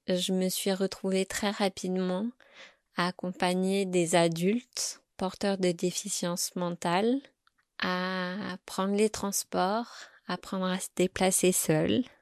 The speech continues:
à faire leur emploi du temps, à prendre leurs rendez-vous, à faire leurs choix. Puis petit à petit, j'avais plus envie d'avoir cette étiquette de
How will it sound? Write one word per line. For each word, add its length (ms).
à 140
faire 280
leur 280
emploi 320
du 160
temps, 580
à 140
prendre 340
leurs 200
rendez-vous, 840
à 80
faire 280
leurs 240
choix. 320
Puis 220
petit 460
à 100
petit, 960
j'avais 460
plus 220
envie 500
d'avoir 420
cette 320
étiquette 600
de 200